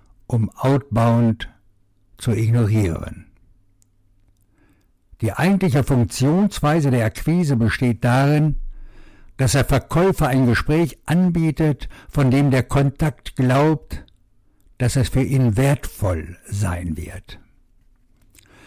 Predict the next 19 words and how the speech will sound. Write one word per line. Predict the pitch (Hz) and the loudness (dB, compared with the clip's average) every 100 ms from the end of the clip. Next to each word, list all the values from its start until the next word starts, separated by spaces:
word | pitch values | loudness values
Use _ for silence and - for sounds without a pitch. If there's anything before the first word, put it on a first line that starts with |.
| - - | -20 -8
Wenn | 107 131 | -2 2
das | 143 127 139 | 2 2 2
Nutzenversprechen | 143 196 - 185 185 170 156 - 143 127 104 78 | 4 2 2 0 0 0 0 0 0 0 -2 -6
den | 92 92 | -6 -6
Kunden | - 156 156 156 143 147 | -4 0 2 2 2 2
nicht | 175 147 - | 2 0 0
dazu | 170 - 143 | -2 0 0
bringt, | 120 147 160 | 0 0 0
ein | 139 139 | 0 -2
Treffen | - 147 135 143 | 0 0 2 0
zu | 127 | 0
akzeptieren, | 123 - - - 143 165 170 170 180 175 _ _ _ _ _ _ _ _ _ _ - | -4 -2 -4 -2 0 2 4 4 2 0 _ _ _ _ _ _ _ _ _ _ -4
wird | 131 123 | -2 0
der | 123 | 0
Vertriebsmitarbeiter | 127 - 135 127 135 131 131 120 120 120 | 0 0 0 0 0 2 2 2 2 0
kein | - 117 117 110 | 0 2 2 0
Treffen | 104 113 113 | 0 0 0
vereinbaren | 101 92 117 131 131 127 127 - | -2 -2 0 2 2 2 2 0
können | 120 117 113 113 | 2 2 2 0